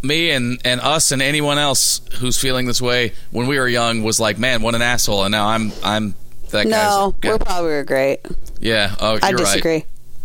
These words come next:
Speaker 1: No problem there. Um, this is a new thing,
Speaker 2: <laughs>
Speaker 1: uh, with just kids. Exclusionary. Of
Speaker 2: Yeah, whatever the new, not millennials, whatever the new kids are.
Speaker 1: I think that Generation X <clears throat> is, um,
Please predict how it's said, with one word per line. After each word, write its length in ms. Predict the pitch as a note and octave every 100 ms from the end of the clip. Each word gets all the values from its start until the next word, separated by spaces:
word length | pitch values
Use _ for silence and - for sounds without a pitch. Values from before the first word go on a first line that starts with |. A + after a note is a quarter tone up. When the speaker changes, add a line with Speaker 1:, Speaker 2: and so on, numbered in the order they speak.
| -
Speaker 1:
No 120 | G#2+ G2+
problem 320 | G2+ E2+ F2+
there. 200 | F#2 F#2+ - -
Um, 340 | G#2 G#2+ G#2 - -
this 180 | C3+ C#3+
is 100 | C3
a 100 | C3
new 160 | C3
thing, 320 | A2+ A2+ A2+
Speaker 2:
<laughs> 100 | A2
Speaker 1:
uh, 100 | - - - - - -
with 160 | A2+
just 260 | - A2 -
kids. 380 | A2 G2+ - - - - - A2+
Exclusionary. 840 | A2+ - D3 A#2+ B2 A#2 A2 - - - - - - - -
Of 120 | G#3
Speaker 2:
Yeah, 140 | G3 E3
whatever 320 | F3+ F#3 F#3
the 140 | F3
new, 380 | E3+ E3+ E3+ E3+ - -
not 220 | F3+ E3+
millennials, 640 | E3 D#3 D#3 D3 D3 D3
whatever 260 | D#3 D3+ D3+
the 120 | D3+
new 160 | D#3 D#3+
kids 300 | - D3+ D3+
are. 280 | D3+ D3 D#3 - - - - - -
Speaker 1:
I 120 | F3+
think 220 | A3 F#4 G#3
that 120 | D3+
Generation 640 | E3 F3+ E3+ E3+ D3 C#3+
X 460 | C#3 E3+ - - - - -
<clears throat> 1200 | - - - G3+ - - - - - - - -
is, 240 | C#3+ C#3 C3
um, 340 | B2 A2+ G#2